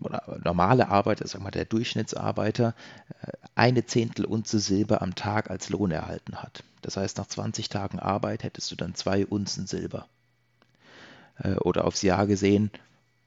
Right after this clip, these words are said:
achtundvierzig, fünfzig Unzen Silber. Und das müsste jetzt auch der Preis sein von dem Silber. Das heißt, was verdient ein normaler, äh, Arbeiter hier in, in Deutschland oder sagen wir ein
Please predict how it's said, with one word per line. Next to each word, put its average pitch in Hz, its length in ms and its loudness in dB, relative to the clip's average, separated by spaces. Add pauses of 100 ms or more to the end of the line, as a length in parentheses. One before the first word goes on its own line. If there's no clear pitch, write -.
achtundvierzig, - 640 -2
fünfzig - 480 -2
Unzen 85 300 -2
Silber. - 380 -4 (1400)
Und 113 180 -4
das 156 220 0
müsste 151 320 4
jetzt 127 240 4
auch 113 140 2
der 110 140 0
Preis - 600 -2
sein 90 480 -2
von 143 320 -4
dem 98 200 -4
Silber. 92 440 -6 (680)
Das - 80 -2
heißt, - 200 0
was 107 140 0
verdient 123 380 0
ein 107 100 0
normaler, 110 600 2 (260)
äh, 92 280 -4 (160)
Arbeiter 113 720 -4 (240)
hier 104 180 -6
in, 101 120 -6
in - 120 -8
Deutschland - 420 -2
oder 92 100 -6
sagen 87 180 -4
wir 87 80 -6
ein 87 180 -4